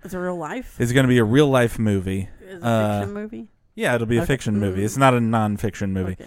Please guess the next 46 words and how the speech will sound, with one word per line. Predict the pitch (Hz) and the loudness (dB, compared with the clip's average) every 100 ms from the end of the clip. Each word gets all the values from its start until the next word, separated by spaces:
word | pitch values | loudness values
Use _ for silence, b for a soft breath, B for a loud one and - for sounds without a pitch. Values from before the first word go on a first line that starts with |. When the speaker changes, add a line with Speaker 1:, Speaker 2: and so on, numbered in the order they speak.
| B B - | B B -2
Speaker 2:
Uh, | 113 110 110 | 2 4 4
it | 117 123 | 4 4
is | 123 110 | 2 2
a | 107 | 0
real | 101 139 156 | 4 4 6
life | 147 143 | 4 4
movie. | 127 113 113 | 0 2 0
I | 98 123 | 2 2
will, | 131 117 113 110 - | 4 4 4 0 -2
uh, | 110 104 101 98 | -4 -2 -4 -4
give | 113 135 | -2 0
you | 131 | 0
the | 123 | 0
setup | - 147 139 | 2 2 2
to | - 131 | 2 2
the | |
movie, | 131 139 143 147 | 4 2 2 0
and | 139 165 | 0 0
then | 185 | 2
you | 220 | 0
kinda | 233 220 196 | 0 -2 -2
tell | - 196 | -2 0
me, | 190 185 185 B B B B | 0 0 -2 B B B B
you | 175 | -2
know, | 170 | -2
the | |
pros | - 180 175 175 | 0 2 2 0
and | 165 | -2
cons | 160 175 180 156 | -2 -2 0 -2
of | 113 | 0
living | 120 131 139 | 0 2 2
in | |
this | 139 131 | 0 0
world | 123 143 147 117 | 2 4 4 4
and | 104 104 | 2 2
whether | 110 | 0
you | 117 113 | 0 2
would, | 113 110 113 | 0 0 2
uh, | 110 110 104 | 2 0 0
wanna | 110 110 | 0 0
live | 107 107 | 0 0
in | |
it | 107 101 | 0 0
or | |
not. | 101 123 101 - - - | 0 -2 -4 -12 -20 -16
Speaker 1:
Okay. | 190 190 156 | -12 -10 -12